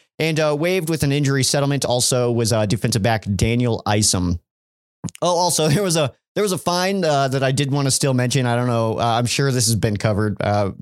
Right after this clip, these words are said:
greatly, but did wanna mention that, uh, Matt Gay did get fined, uh, for, uh, his pant length. It was a uniform violation, five thousand three hundred and five dollars, which is extremely specific. And it's like, they, like,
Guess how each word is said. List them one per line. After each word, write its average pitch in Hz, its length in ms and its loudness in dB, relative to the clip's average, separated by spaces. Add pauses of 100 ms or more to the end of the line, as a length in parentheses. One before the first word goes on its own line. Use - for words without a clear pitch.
(140)
greatly, 113 480 0
but 107 240 0 (360)
did 165 120 0
wanna 170 140 0
mention 160 300 0
that, 123 160 0
uh, 117 80 2
Matt 139 260 0
Gay 131 300 2
did 120 240 -2
get 127 200 -2
fined, 113 500 0
uh, 110 200 0
for, 110 560 0 (600)
uh, 104 160 0
his 113 180 2
pant 156 400 0
length. 107 320 -2
It 117 140 0
was 117 100 0
a 117 100 0
uniform 147 440 0
violation, 143 640 0
five 190 400 -2
thousand 151 380 0
three 160 160 0
hundred 160 240 0
and 131 120 -2
five 127 300 0
dollars, 104 320 0
which 127 180 -2
is 135 380 0 (400)
extremely 151 600 0
specific. 104 840 0
And 117 240 2
it's 113 160 0
like, 123 220 0
they, 123 260 0
like, 117 320 -4